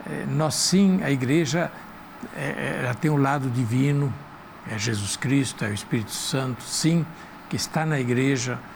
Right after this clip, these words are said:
é, o lado divino. Temos depois a comunhão dos santos, né? A, a, a igreja que está no céu é muito bonita, é muito maior do que nós, portanto isso sempre nos dá aquela segurança, aquela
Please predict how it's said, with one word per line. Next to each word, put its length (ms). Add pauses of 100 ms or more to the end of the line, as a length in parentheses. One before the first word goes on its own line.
(260)
é, 240 (360)
o 100
lado 320
divino. 520 (220)
Temos 300
depois 360
a 80
comunhão 420
dos 160
santos, 560
né? 240 (440)
A, 720 (440)
a, 60
a 60
igreja 380
que 60
está 200
no 100
céu 420 (260)
é 100
muito 760
bonita, 520 (120)
é 120
muito 500
maior 460
do 120
que 140
nós, 420 (340)
portanto 380
isso 360 (200)
sempre 380
nos 120
dá 260 (260)
aquela 360
segurança, 760
aquela 480